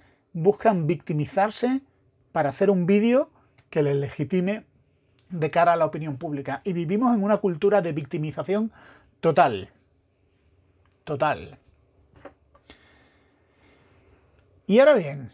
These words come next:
voy a entrar en el meollo del asunto. ¿Es legítima la independencia de Cataluña? ¿Hay alguna forma de satisfacer a los independentistas y a los constitucionalistas? Pues la respuesta es no.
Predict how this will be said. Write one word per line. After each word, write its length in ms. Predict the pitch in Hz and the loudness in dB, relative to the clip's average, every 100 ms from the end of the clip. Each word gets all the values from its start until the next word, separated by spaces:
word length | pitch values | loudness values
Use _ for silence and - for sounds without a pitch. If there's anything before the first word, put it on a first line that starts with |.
| _ 170 | _ 0
voy 120 | 214 | 0
a 40 | |
entrar 260 | 240 233 233 | 4 2 2
en 100 | 214 | 2
el 120 | 190 | -2
meollo 320 | 170 170 165 | -4 -4 -4
del 100 | 143 | -6
asunto. 500 | - 139 139 123 110 _ _ _ _ _ - | -8 -12 -12 -12 -12 _ _ _ _ _ -4
¿Es 160 | 208 | 0
legítima 720 | 233 240 - 233 202 175 143 170 | 2 2 0 -2 -2 -2 -6 -6
la 140 | 160 | -8
independencia 600 | 160 156 156 147 170 202 | -4 -4 -4 -6 0 0
de 80 | 175 | 0
Cataluña? 560 | 170 170 214 226 196 285 _ _ _ _ _ - | -2 -2 -2 -4 -6 -10 _ _ _ _ _ -12
¿Hay 200 | 202 269 | -2 4
alguna 360 | 302 269 254 233 | 6 4 -2 -2
forma 800 | - - 226 214 185 151 120 - _ _ _ _ - | -4 0 2 2 -4 -6 -8 -12 _ _ _ _ -8
de 240 | 156 180 | -4 -2
satisfacer 1040 | - 185 156 180 - 156 - - 196 135 _ _ _ _ _ _ - _ _ _ _ _ _ _ - | -2 -8 -4 -6 -4 -6 -4 -2 -2 -2 _ _ _ _ _ _ -20 _ _ _ _ _ _ _ -2
a 120 | 180 | 2
los 420 | 180 175 - - | 4 2 -2 -8
independentistas 960 | 233 180 170 165 165 156 214 - 185 151 | -4 -2 -2 -4 -6 -2 -2 2 -2 0
y 40 | 185 | -2
a 60 | |
los 180 | 165 - | -2 -8
constitucionalistas? 1600 | _ 180 170 147 - 151 165 - 170 151 208 - - 123 - _ _ _ _ _ _ _ _ _ - | _ -4 -4 -10 -8 -6 -6 -6 -6 -4 -6 -6 -8 -8 -10 _ _ _ _ _ _ _ _ _ -8
Pues 180 | 160 151 | -2 -2
la 100 | 139 | -2
respuesta 600 | 131 - 208 208 214 226 | -6 0 0 0 -2 -2
es 80 | |
no. 360 | 196 190 294 | -2 -4 -8